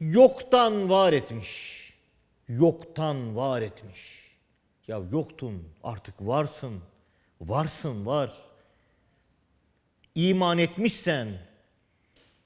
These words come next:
itaat etmişsen ebediyen varsın. Bak, varsın. Gözün görüyor.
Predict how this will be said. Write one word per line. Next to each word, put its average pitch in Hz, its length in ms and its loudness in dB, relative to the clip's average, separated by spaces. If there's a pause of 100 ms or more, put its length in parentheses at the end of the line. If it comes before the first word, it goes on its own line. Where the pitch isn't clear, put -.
(140)
itaat 202 480 4
etmişsen 185 680 2
ebediyen 196 680 6
varsın. 117 460 -4 (1800)
Bak, - 80 -18 (200)
varsın. 139 600 0 (880)
Gözün 185 520 4
görüyor. 120 520 0